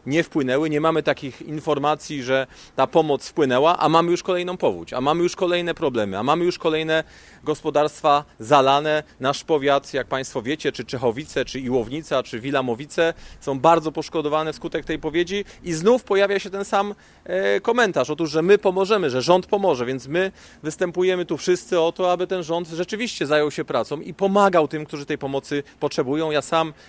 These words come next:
na komisjach pytałem o termin, o jakie kwoty i kiedy te środki zostaną wypłacone.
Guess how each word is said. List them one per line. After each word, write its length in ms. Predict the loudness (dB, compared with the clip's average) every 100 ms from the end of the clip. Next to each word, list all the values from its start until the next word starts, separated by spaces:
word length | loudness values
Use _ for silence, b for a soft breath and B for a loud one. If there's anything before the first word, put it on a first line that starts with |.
| -10
na 100 | -6
komisjach 480 | -4 -4 -4 -4 -4
pytałem 560 | -4 0 2 2 0 -6 b -8
o 100 | -4
termin, 420 | 0 0 -2 -6
o 80 | 0
jakie 280 | 0 0 -4
kwoty 400 | 0 -2 0 -4
i 120 | -2
kiedy 240 | -2 -2
te 100 | -4
środki 380 | -6 -6 -6 -8
zostaną 440 | -8 -4 -4 -4 -6
wypłacone. 640 | -4 -2 -2 -2 0 -2